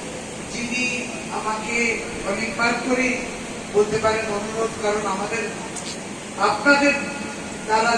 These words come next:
দেয়া ব্যস্ততার মধ্যে অনেকবার করে অনুরোধ করেছেন আমাদের সকলেরই প্রিয় বিশ্বনাথ, শ্রী বিশ্বনাথ আগরওয়াল।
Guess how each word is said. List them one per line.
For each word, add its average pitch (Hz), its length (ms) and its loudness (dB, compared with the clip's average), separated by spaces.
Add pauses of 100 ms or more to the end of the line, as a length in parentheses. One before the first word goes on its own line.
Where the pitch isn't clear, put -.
দেয়া 202 320 8
ব্যস্ততার 214 600 2
মধ্যে - 500 2 (1200)
অনেকবার 233 420 2 (120)
করে 214 160 2
অনুরোধ 202 380 0 (100)
করেছেন 202 440 -2 (680)
আমাদের 208 300 0 (120)
সকলেরই 214 420 -2 (140)
প্রিয় 208 180 2
বিশ্বনাথ, - 640 0 (1000)
শ্রী 240 240 -4
বিশ্বনাথ 254 480 0
আগরওয়াল। 190 480 0